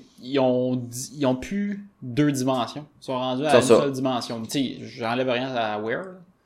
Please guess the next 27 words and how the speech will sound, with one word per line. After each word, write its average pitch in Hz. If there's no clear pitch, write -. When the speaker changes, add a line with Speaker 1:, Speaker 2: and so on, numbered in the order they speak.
Speaker 1:
mais, 101
Speaker 2:
Ben, 120
c'est, 127
non, 123
c'est -
pas, 117
Speaker 1:
euh, 98
Speaker 2:
ça, 123
Speaker 1:
c'est, 101
c'est 101
Speaker 2:
per-, 110
Speaker 1:
pas -
Speaker 2:
per-, 104
personne 117
Speaker 1:
c'est 110
Speaker 2:
ne -
Speaker 1:
loin 131
de -
Speaker 2:
confesse 104
là-dessus, 101
là, 156
Speaker 1:
Hunt 180
Speaker 2:
c'est 151
pas 87
Speaker 1:
est -
une 135
menace, 127